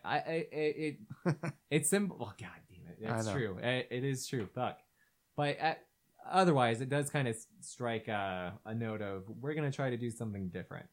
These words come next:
Speaker 1: And I, I'm always for that. Tell me, tell me a new story with Spider-Man.
Speaker 2: Yeah.
Speaker 1: I, I have those other ones. Give me something new.
Speaker 2: I
Speaker 1: That's
Speaker 2: respect
Speaker 1: cool.
Speaker 2: that, too. Again, I don't hate it.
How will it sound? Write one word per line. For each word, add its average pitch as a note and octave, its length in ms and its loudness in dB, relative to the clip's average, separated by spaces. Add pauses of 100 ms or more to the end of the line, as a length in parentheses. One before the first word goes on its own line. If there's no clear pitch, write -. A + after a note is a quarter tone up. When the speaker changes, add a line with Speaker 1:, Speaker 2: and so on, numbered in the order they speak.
(160)
Speaker 1:
And B2 160 -2
I, A2 320 -2 (140)
I'm G#2+ 180 -4
always F#2+ 400 -4
for F#2+ 200 -10
that. F2+ 300 -10 (300)
Tell C3 140 2
me, A#2+ 300 2 (500)
tell F#3 140 0
me E3+ 160 2
a C#3+ 40 2
new C3 160 2
story G2+ 300 -4
with F2 80 -8
Spider-Man. C3+ 580 -10 (120)
Speaker 2:
Yeah. D#3+ 180 4 (100)
Speaker 1:
I, C#3+ 160 2
I D#3 300 0
have D3 340 -2
those C3 220 -2
other C3 180 -2
ones. G#2+ 320 -2 (400)
Give F#3+ 100 0
me E3+ 100 2
something D3+ 300 -2
new. G#2+ 200 -4 (240)
Speaker 2:
I D3 60 2
Speaker 1:
That's D3+ 200 4
Speaker 2:
respect C#3 240 2
Speaker 1:
cool. A#2+ 100 0
Speaker 2:
that, G2 140 -4
too. D#2 220 -10 (180)
Again, D#3 260 4
I G3 100 4
don't A3 200 6
hate C3+ 220 8
it. C3 100 0